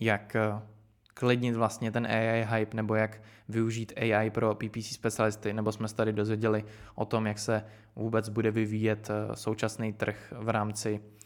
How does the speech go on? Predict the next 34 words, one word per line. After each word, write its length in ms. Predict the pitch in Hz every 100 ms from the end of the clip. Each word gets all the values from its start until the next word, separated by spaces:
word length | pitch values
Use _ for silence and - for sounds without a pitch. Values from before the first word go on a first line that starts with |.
| - - _ -
nejen 260 | 113 110
heuréky. 640 | 110 110 107 101 95 98 101 - _ - - -
A 360 | 113 107 107 - - - _
za 160 | 123 156
mě 300 | 165 160 160 -
jako 180 | 131
zhodnocení 540 | 139 139 135 135 139 127
P 100 | 127
P 120 | 123
C 200 | 123 127
Dateu 240 | 123 127 123 - -
bylo 160 | 127 127
super, 400 | - 127 139 135 -
já 140 | 123 120
jsem 160 | 135
tam 120 | 127
úplně, 420 | 127 123 127 123 120
eh, 40 | 117 113 110 - - _ _ -
i 100 | 123
v 60 |
návaznosti 800 | 120 120 117 117 120 117 - 120
na 480 | 117 117 113 110 110 -
nějaký 300 | - 110 107
svý 180 | 117 120
rozpoložení 400 | 117 - 120 113
zas 140 | 117 -
tak 140 | 127
komunikativní 640 | - 117 117 117 117 117 120
nebyl, 240 | 107 110
abych 260 | 110 113 113
se 100 | 117
úplně 260 | 110 117
přiznal, 480 | 117 117 120 120 117 - - - - _
ale 800 | - 120 120 117 117 113 113 113